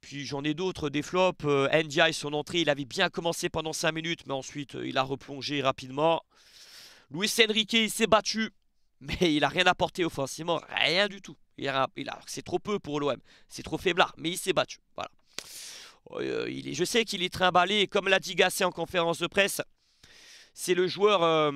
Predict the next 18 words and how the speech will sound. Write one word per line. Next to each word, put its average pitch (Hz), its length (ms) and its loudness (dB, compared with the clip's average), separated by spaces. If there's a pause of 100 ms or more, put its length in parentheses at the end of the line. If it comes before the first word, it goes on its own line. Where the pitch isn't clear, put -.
(240)
qui - 140 -10
joue 175 160 2
à 170 80 6
tous 170 160 -10
les 170 100 4
postes. 208 380 0 (160)
Je - 160 -10
sais 143 160 -8
plus 190 140 -12
quel 175 180 0
terme 170 240 0
il 160 80 0
a 160 60 4
employé, 160 520 0
mais 147 300 2 (340)
c'était 151 280 -4
exactement 160 500 0
ça. 185 340 2